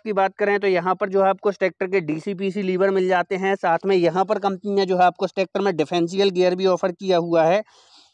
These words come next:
जो कि सेफ्टी के लिहाज से काफ़ी अच्छा फीचर्स माना जाता है। इस ट्रैक्टर में ब्रेकिंग के अंदर बात करेंगे तो ऑयल इमर्स मल्टीप्लेटेड डिस्क ब्रेक देखने के लिए मिलने वाले हैं। और साथ ही इस ट्रैक्टर में गियरबॉक्स जो है आपको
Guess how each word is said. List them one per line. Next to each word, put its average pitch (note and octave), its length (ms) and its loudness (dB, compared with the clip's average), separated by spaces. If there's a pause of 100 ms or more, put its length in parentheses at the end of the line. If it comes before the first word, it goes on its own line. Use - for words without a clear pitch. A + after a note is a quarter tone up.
(140)
जो F3 120 0
कि G#3+ 160 -8
सेफ्टी G3 360 -4
के G3+ 100 -2
लिहाज F#3 280 2
से G3+ 140 -6
काफ़ी F3 280 -2
अच्छा A3 240 -4
फीचर्स G3 380 -4
माना F3 240 -2
जाता D#3 300 0
है। E3 160 2 (920)
इस D#3+ 140 -10
ट्रैक्टर A3 300 0
में A3+ 160 0
ब्रेकिंग F#3 380 0
के A3 60 2
अंदर G#3+ 240 0
बात G3 260 2
करेंगे G#3 300 0
तो G3+ 140 0
ऑयल F#3+ 200 2
इमर्स G3 280 0
मल्टीप्लेटेड F3+ 640 0
डिस्क E3 220 -2
ब्रेक F3+ 240 0
देखने F3+ 300 -2
के F3+ 100 -8
लिए F3 140 -2
मिलने E3+ 280 -2
वाले E3+ 280 2
हैं। F#3 180 -2 (460)
और F3+ 120 2
साथ G#3 280 2
ही B3 80 -2
इस A3 120 -4
ट्रैक्टर A3+ 300 -2
में A#3 160 2
गियरबॉक्स G3 540 2
जो G3+ 160 4
है G3 140 4
आपको G3+ 360 2